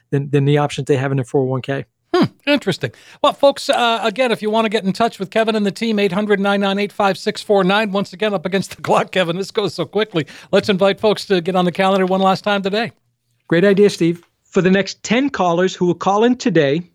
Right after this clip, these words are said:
Speaker 1: we're gonna create a one-page financial review that will indicate if you're in need of a full-blown financial plan.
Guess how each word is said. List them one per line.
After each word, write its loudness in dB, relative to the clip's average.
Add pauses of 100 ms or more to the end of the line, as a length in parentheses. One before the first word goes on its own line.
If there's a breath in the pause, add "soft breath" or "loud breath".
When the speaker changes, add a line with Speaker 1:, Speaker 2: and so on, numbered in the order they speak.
(180)
Speaker 1:
we're 2
gonna 4
create 2
a -6
one-page -2
financial 2
review 2
that 2
will -2
indicate 0
if -6
you're 6
in 4
need 6
of 2
a 0
full-blown 2
financial 0
plan. -6